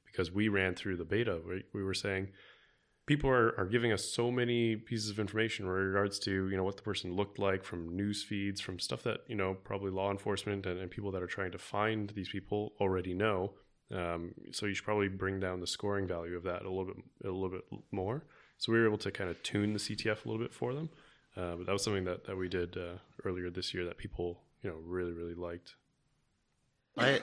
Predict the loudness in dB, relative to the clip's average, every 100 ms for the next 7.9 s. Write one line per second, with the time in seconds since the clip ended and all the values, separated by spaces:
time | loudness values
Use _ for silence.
0 | 4 4 6 2 2 -2 -6 -8 -8 -8
1 | -10 -10 -12 -12 -8 -8 -8 -4 -4 -6
2 | -12 -16 -4 -2 -2 -2 -2 -4 -4 -4
3 | -4 -8 _ -20 -18 -4 0 2 2 2
4 | 2 4 2 2 0 -2 -2 -2 -4 -4
5 | -8 -18 _ _ -20 _ _ _ _ _
6 | _ _ _ -16 -16 _ _ -4 -2 0
7 | -2 0 4 8 6 6 4 4 2